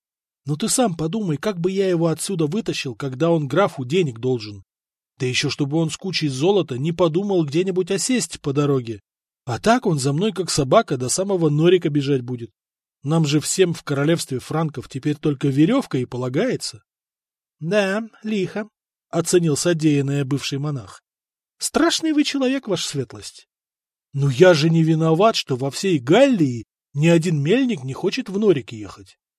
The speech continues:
Горестно вздохнул Само. Они — мельники, народ зажиточный, балованный. А я тебе уже сказал, мне мельник просто позарез нужен. Так что приходится крутиться.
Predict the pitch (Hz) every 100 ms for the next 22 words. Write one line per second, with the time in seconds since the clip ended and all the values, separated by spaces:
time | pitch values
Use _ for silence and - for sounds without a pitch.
0 | _ 156 139 151 139 - 123 117 120 139
1 | - 135 120 - 131 113 104 98 _ _
2 | _ _ - 143 139 220 233 147 160 147
3 | 123 110 - 95 _ - 127 202 269 226
4 | 190 135 185 165 - 147 135 135 226 139
5 | 135 127 123 120 - _ _ _ 151 156
6 | 208 - 139 135 139 165 - 151 127 160
7 | 120 - 131 170 196 208 208 196 175 180
8 | 180 185 185 175 160 151 160 165 143 113
9 | 98 - _ _ _ 247 277 - 170 147
10 | - 170 165 135 - 110 107 101 -